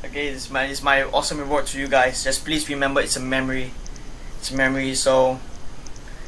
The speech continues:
Yeah, if you want, I have... Uh, thousands of copies.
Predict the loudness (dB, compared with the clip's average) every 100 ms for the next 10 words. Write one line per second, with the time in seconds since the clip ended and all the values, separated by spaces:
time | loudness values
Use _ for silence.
0 | 4 6 6 4 0 2 2 4 6 4
1 | 2 -2 0 4 4 2 -2 -10 -12 -14
2 | -14 -14 -14 -12 -12 -12 -14 -12 -12 -6
3 | 4 4 4 0 -4 0 2 2 0 -8
4 | -8 -8 -10